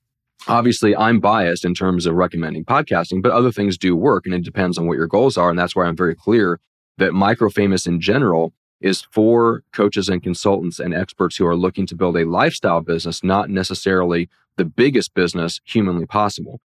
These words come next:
because that will send you down completely different paths from what I would recommend, because that's not my goal either. My goal is to make as big of an impact as, as I can make while living a great lifestyle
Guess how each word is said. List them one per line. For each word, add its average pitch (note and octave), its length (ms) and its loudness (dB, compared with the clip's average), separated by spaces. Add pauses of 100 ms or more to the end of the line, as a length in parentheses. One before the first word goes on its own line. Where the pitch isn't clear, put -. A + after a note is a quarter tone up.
(140)
because F#2 260 0
that B2 200 2
will B2+ 100 2
send G#2 260 -2
you G2 80 2
down F2+ 280 0
completely F#2+ 380 -2
different F2 320 -4
paths F2+ 320 -2
from F2 220 -4
what E2+ 240 0
I F2 160 0
would E2+ 140 -2
recommend, F2+ 500 -2 (300)
because B2 280 2
that's B2+ 240 0
not B2+ 160 0
my G#2 200 2
goal G2+ 280 2
either. A2+ 220 -4
My F#2 180 0
goal G#2 240 4
is G2 100 0
to - 80 -8
make F2+ 260 0 (380)
as A#2 300 2
big A#2 240 2
of G#2+ 80 4
an G2 80 0
impact G#2 400 0
as, F#2 320 0
as F2 220 0
I F2 140 0
can E2+ 180 -4
make G2 240 -2 (260)
while G2 220 2
living F#2+ 320 0
a E2 40 -2
great G2 360 2
lifestyle F2+ 640 0